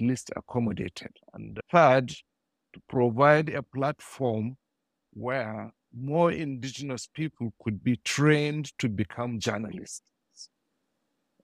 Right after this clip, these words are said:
And, uh, so we set out on this.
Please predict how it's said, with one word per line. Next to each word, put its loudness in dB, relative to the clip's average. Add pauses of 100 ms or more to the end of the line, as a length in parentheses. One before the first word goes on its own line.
(100)
And, -10
uh, -8
so 0
we 4
set -2
out 2
on -8
this. -8